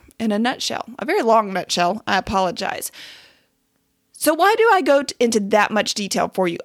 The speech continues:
I want you to really be that detailed. Think back through everything. Even put feelings with those time frames.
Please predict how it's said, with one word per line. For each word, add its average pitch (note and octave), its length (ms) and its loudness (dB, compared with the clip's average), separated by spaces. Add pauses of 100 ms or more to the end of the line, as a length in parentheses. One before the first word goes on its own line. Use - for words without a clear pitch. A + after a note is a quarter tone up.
I C#4+ 120 2
want F4 320 -2
you D4 60 -2
to B3 80 2
really A3+ 420 -2
be G#3+ 220 -4
that F#3 640 0
detailed. F#3 800 -2 (380)
Think D#4+ 320 -2
back A3+ 340 2
through A3 240 -4
everything. G3 600 -2
Even E4+ 280 -2
put - 220 -4 (240)
feelings G3+ 880 0 (400)
with B3+ 300 0 (160)
those A3 400 2
time C4 560 -2
frames. E3 600 -6